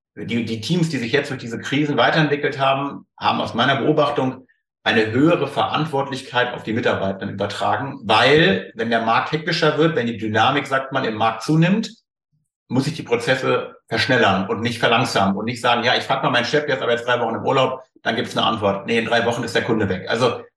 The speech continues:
ne, dass ich, wenn sich draußen was dreht, muss ich innen mitdrehen. Wenn draußen Dynamik höher wird,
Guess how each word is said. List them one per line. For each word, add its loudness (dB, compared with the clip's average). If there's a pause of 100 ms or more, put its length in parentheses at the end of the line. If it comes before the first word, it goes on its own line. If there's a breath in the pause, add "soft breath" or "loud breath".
ne, 2
dass -2
ich, -4
wenn 0
sich -2
draußen 0
was 0
dreht, 2
muss -4
ich -10
innen 0
mitdrehen. 2
Wenn 0
draußen 0
Dynamik -2
höher 4
wird, 0